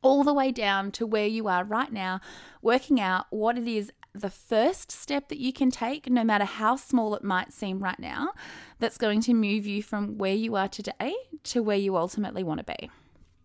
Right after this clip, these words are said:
The next one is to visualize yourself daily doing the things you don't yet feel confident in doing. So science has actually proven time and time again that our brains do not know the difference between what is real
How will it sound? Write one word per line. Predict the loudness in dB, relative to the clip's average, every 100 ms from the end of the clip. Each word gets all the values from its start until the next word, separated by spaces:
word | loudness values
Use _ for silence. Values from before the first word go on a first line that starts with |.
| _ _ _ _ _ _ -20 _ -2
The | 2
next | 2 0 0
one | 0 0
is | -2 -2
to | -2
visualize | -2 -2 0 0 0
yourself | 0 2 0 2
daily | 2 2 2 -2
doing | -2 0 4 4
the |
things | 2 0 2 2
you | -2 -2
don't | -2 -2 -2
yet | -4 -2
feel | -2 -2
confident | -2 -6 -6 -8 -4
in | -4
doing. | -4 -6 -8 -10 -14 -20 -20
So | -2 0
science | 4 6 4 2 -2
has | 0
actually | 0 0 -2
proven | 0 0 0 -4
time | -2 0
and | 0
time | 2 0
again | 2 0 0
that | 0
our | -2
brains | 0 0 2 2 0
do | 4 6
not | 6 4
know | 2
the | 2
difference | -4 -4 -4 -2
between | 0 2 0
what | 0 0 0
is | -2 -2
real | 0 2 0